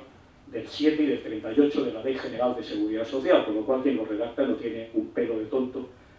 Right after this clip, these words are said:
sino que sabe muy bien a quién, a quién va dirigido. De forma mucho más sistemática, para respetar lo que me ha pedido la, eh, Belén Cardona. Eh, hay lagunas, hay lagunas en el modelo social, hay charcos.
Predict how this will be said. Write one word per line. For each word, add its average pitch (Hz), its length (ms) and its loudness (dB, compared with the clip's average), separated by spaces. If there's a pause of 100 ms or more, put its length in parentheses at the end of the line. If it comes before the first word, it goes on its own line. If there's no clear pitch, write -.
(100)
sino 143 320 2
que - 60 -8
sabe 131 240 0
muy 120 160 -4
bien 123 300 -4
a 110 80 -10
quién, 117 420 -8
a 98 160 -14
quién - 260 -2 (220)
va 123 60 -4
dirigido. 101 320 -10 (800)
De 143 160 8
forma 196 220 4
mucho 151 260 2
más 143 140 4
sistemática, - 600 -8
para 104 140 -4
respetar 135 540 2
lo 127 120 4
que 110 60 -6
me 120 80 -2
ha 120 80 0
pedido 120 380 -2
la, 107 180 -2
eh, 95 520 -12 (120)
Belén 113 260 -4
Cardona. - 400 -12 (800)
Eh, 143 400 6
hay 196 200 10
lagunas, - 640 0 (140)
hay 160 140 2
lagunas - 400 -4
en - 120 -6
el 110 100 -6
modelo 113 180 -4
social, 139 480 0
hay 165 160 6
charcos. - 560 -4